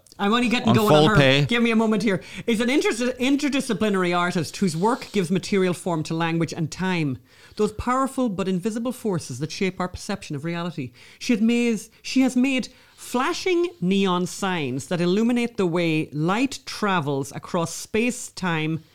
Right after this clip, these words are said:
Speaker 1: billboards that allow forever to appear and disappear in the fog, and signs that reveal the relationship between reality and possibility.
Speaker 2: Hmm.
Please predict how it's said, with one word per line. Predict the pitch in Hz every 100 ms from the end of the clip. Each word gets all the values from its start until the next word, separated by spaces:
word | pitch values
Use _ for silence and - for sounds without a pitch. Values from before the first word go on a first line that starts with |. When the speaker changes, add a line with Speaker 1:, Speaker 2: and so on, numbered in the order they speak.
| _ - -
Speaker 1:
billboards | 202 208 202 233 220
that | 220
allow | 190 185 180 180
forever | 175 240 254 247 170 123 - _ _ - -
to | 214
appear | 214 - 262 165 135
and | 165
disappear | 196 196 - - 208 151
in |
the | 160
fog, | - 220 196 143 - - - -
and | 226
signs | - 285 294 240
that | 240
reveal | 220 196 220
the | 208
relationship | 214 233 240 240 165 147
between | 170 208 190
reality | 202 196 190 151
and | 143
possibility. | 160 151 170 180 156
Speaker 2:
Hmm. | 139